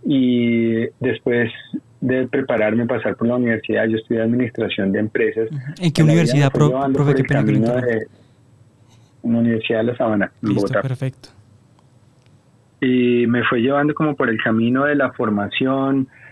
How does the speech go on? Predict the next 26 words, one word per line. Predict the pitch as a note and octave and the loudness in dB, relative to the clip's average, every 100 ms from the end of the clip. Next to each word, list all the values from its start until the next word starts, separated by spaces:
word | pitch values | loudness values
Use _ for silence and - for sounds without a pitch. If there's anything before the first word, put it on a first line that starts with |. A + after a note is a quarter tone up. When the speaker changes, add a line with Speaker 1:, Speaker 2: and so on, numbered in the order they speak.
| - | -8
Speaker 1:
Los | A#2 A2+ | -2 -2
muchachos | A2 A2+ A2 - B2+ C3 B2+ B2+ | 0 -2 -2 0 0 0 0 0
en | A2 | -2
ese | G#2+ | -2
entonces | A#2+ A#2 A#2+ A2+ B2+ A#2 _ - | -4 -2 -2 -2 -2 -4 _ -4
veían, | A#2 A2+ A2 A2+ A#2 B2 | 0 0 0 0 0 0
me | A#2+ | 0
veían | A#2 A2+ A2 A2 | 0 0 -2 -2
con | C3+ | 0
buenos | B2 G#2+ A2 A2 | 0 0 0 0
ojos | B2+ B2 B2+ | -2 0 0
lo | A#2 - | 0 -2
que | G2+ | -4
hacía, | F#2+ A2 A2+ A2 G#2+ | -2 0 2 0 -2
cómo | G#2+ A2 | -2 -2
montaba | G#2+ G2+ G2+ G#2 G#2 | -2 -2 0 0 0
y | A2 | 0
eso. | B2+ A#2+ | -2 -2
Algún | A2 G#2 G#2+ | -4 -4 -4
día | G#2+ A2+ A2+ _ - - - - - | -2 -2 -4 _ -18 -14 -12 -14 -6
un, | A#2 A#2 A#2 A2+ A2 - | -2 0 0 0 -4 -8
un, | - A#2+ A#2 A2+ A#2 A2+ A2+ A2+ A#2+ - - | -4 0 2 2 2 2 2 2 0 -4 -2
una | A2+ A2+ A2 A2+ A#2 A#2+ | 0 2 2 2 0 -2
persona | A#2+ - G#2+ | -4 -2 0
muy | A2+ A2+ | 0 0
querida, | B2 A#2+ A#2+ A#2+ | 0 0 0 -2